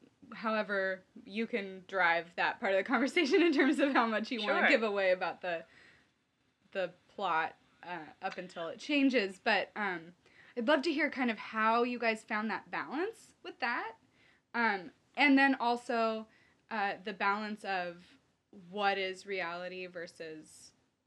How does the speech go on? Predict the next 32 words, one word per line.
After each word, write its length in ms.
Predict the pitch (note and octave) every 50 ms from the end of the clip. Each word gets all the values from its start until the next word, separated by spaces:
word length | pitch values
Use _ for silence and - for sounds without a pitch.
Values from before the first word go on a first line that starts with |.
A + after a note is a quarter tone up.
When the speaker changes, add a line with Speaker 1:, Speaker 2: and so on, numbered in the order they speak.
| _ _ -
Speaker 1:
um, 400 | F#3+ F#3 E3 D#3 C#3+ C#3 - - _ _ _ _ _
fantasy, 720 | - C4+ C4 C4 B3 - G#3 - - - - - - - A3 _ _ _
'cause 180 | - B3 A3+ -
there 180 | A3+ G#3 G3+ G3
Speaker 2:
Mm-hmm. 80 | G3+
Speaker 1:
are 160 | G#3 G#3+ G#3+ G#3+
some 240 | G#3+ - G3+ F#3+
aspects 460 | F3+ F3+ F#3 F#3 - _ F#3+ F3+ F3+ _
that 160 | - F#3 E3+
are 160 | E3 E3 F3
larger 400 | E3+ F#3+ G#3+ G#3+ A3+ A#3 A3+ A#3+
than 220 | A3+ G#3+ G3 F#3 F3
life, 320 | D3+ A2 A2 - - -
it 160 | - - _
seems, 420 | - F#3+ F#3 F3 F3 F3+ F3 - - _ _ _ _ _
kind 200 | - - D4 C#4+
of 80 | D#4 D4+
from 180 | D#4 C#4 A#3+
the 80 | A3+ A3+
start. 460 | A3 - - G#3 E3 D#3 F#3+ - - _ _ _ _ _ _ _ _ - _ _ _
Yeah. 300 | - A3+ B3+ A3+ - - - _ _ _ _ _ _
So 340 | _ - - G3+ F3 E3 F3 _
what 80 | A3+ A#3+
Speaker 2:
That's 60 | A#3
Speaker 1:
was 60 | A#3+ A#3+
Speaker 2:
right. 80 | D#4
Speaker 1:
that, 280 | B3+ - A3 - - -
what 140 | B3 C4 -
was 140 | A#3+ A#3+ -
that 180 | A3 F3+ -
for 80 | - G3
you? 260 | F3+ E3+ - - G#3